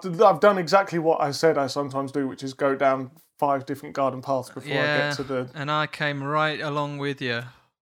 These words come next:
Speaker 2: I was egging you
Speaker 1: Every
Speaker 2: on.
Speaker 1: time, every time. So,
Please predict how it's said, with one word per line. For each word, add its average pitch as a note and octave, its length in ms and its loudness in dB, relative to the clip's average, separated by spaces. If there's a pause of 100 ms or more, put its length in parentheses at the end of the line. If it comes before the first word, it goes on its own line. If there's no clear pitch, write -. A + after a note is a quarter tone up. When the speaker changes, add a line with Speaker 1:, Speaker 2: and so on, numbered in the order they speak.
(100)
Speaker 2:
I D3 80 -6
was C#3 180 -6
egging C#3 240 -2
you B2+ 60 0 (100)
Speaker 1:
Every C3+ 140 0
Speaker 2:
on. B2 60 -6
Speaker 1:
time, C#3+ 460 -6 (120)
every D3+ 260 -8
time. C#3+ 400 -8 (300)
So, F3 600 0